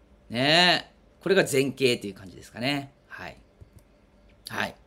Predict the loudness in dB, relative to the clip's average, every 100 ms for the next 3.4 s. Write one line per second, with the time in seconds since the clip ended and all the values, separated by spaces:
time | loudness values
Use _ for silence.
0 | -16 -14 -12 -4 0 0 -2 _ _ _
1 | _ _ _ _ _ -10 -6 -4 -6 -10
2 | -10 -10 -10 -16 -20 -20 -10 -8 -6 -10
3 | _ _ -20 -20